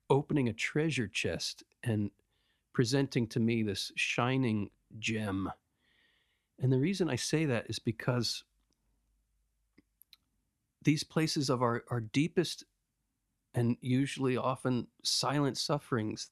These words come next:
this is a place of profound intimacy with Jesus. Uh, Wendy, you and I have been on retreat with a priest who, when we've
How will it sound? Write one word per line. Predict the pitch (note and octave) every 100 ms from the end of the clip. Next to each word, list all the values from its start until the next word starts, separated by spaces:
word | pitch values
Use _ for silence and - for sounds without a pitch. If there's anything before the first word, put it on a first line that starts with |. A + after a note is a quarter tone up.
| -
this | - C#3 D#3+ -
is | F3
a | F3
place | - A#2+ B2 - -
of | A#2 B2
profound | - - A#2+ A#2+ - - D3 D3+ D3+ D3 A#2+ G#2 - _ _ _ _ _ _ _ -
intimacy | C#3 - C3+ A2+ C3+ A2
with | G2+
Jesus. | - A2+ F#2+ - - - - _ _ _ _ _ _ _ _ _ -
Uh, | A#2 -
Wendy, | C3+ C3 C3
you | B2+ B2
and |
I | B2
have | A#2+ A2
been | B2
on | A2+ A2+
retreat | G#2+ - A#2+ A2+
with | G#2+ -
a |
priest | A2 - A#2+ G2+ - - _ -
who, | A#2+ G#2 G2+ - _ _ _ _ _ _ _ _ _ _ _ _ _ _ _ _ _
when | - A#2 G#2
we've | G#2+ G#2+